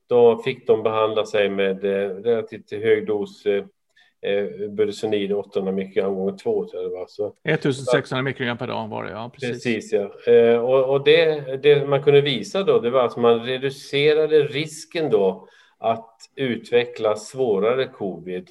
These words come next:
Speaker 1: med mer än tjugo procent. Och det var för en relativt enkel behandling. Och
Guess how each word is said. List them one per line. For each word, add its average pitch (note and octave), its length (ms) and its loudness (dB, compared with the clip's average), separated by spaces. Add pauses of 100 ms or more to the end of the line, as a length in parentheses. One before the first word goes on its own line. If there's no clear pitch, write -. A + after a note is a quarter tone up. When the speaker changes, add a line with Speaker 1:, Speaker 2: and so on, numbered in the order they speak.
(220)
Speaker 1:
med A2 320 4
mer A#2 280 4
än A2 80 2
tjugo G2 320 -8
procent. F2 500 -10
Och A2+ 80 -12
det C#3 140 0
var C#3 260 -2 (500)
för C3+ 100 0
en C3 220 0
relativt C#3+ 520 0
enkel B2+ 640 0
behandling. G#2+ 640 0
Och G2+ 220 -4